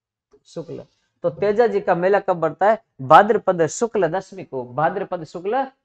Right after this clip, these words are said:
दशमी को तेजा दशमी, जिसे तेजा दशमी भी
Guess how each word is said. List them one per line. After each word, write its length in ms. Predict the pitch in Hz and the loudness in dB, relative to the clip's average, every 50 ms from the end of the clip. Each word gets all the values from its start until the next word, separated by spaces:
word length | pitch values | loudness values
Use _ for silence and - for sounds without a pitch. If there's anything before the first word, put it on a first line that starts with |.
| _ _ - | _ _ 0
दशमी 320 | 175 196 196 - 190 165 151 | 0 0 0 0 -4 -8 -6
को 160 | - 196 208 | -6 -6 -8
तेजा 440 | - _ 190 185 175 170 175 170 - - _ 147 | -4 _ 0 2 4 4 2 2 0 -4 _ 0
दशमी, 320 | 165 180 175 - 156 123 113 | 0 0 0 -2 -8 -10 -10
जिसे 340 | 120 131 165 160 196 214 | -10 -12 -10 -8 -6 -8
तेजा 280 | 214 - 196 202 202 196 | -6 -4 -4 -2 -2 0
दशमी 320 | 175 165 160 - - 175 170 | 0 -2 -4 -4 -6 -8 -6
भी 180 | 160 190 240 | -6 -8 -8